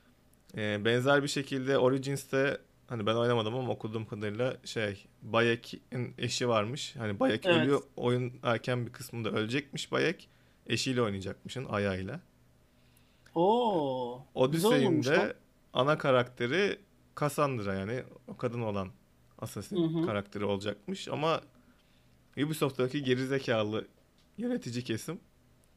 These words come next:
Speaker 1: kadın karakter satmaz diyerek bunların hepsinin önüne geçmiş. Zaten şu an
Speaker 2: Hı.
Speaker 1: Ubisoft'ta da böyle çok büyük bir değişim var. Bu
Speaker 2: Orası
Speaker 1: aptal
Speaker 2: Ah.
Speaker 1: insanlar <laughs> işlerinden kovuluyorlar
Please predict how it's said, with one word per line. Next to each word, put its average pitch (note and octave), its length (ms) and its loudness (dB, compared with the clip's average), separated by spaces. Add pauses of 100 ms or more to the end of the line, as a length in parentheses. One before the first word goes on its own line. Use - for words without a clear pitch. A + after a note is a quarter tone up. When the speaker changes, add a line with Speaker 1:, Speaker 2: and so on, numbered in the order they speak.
(260)
Speaker 1:
kadın C#3 300 2
karakter C3+ 460 2
satmaz B2+ 600 -2
diyerek C3+ 500 -2 (1080)
bunların B2 400 0
hepsinin C3 260 -2
önüne A#2+ 300 0
geçmiş. - 600 -8 (160)
Zaten A#2+ 320 0
şu A#2+ 160 -2
an A#2 80 0
Speaker 2:
Hı. A2+ 100 -2
Speaker 1:
Ubisoft'ta A#2 460 -4
da A#2 120 0
böyle A2+ 180 0
çok - 280 -8
büyük A#2 240 -6
bir A#2 260 -2
değişim A2 720 -6
var. A#2+ 240 -6 (760)
Bu A2+ 240 0
Speaker 2:
Orası D3 420 -4 (120)
Speaker 1:
aptal B2 420 -2
Speaker 2:
Ah. C#3+ 260 -4 (220)
Speaker 1:
insanlar A2+ 640 -4
<laughs> - 100 -12
işlerinden B2 540 -2
kovuluyorlar A2 540 0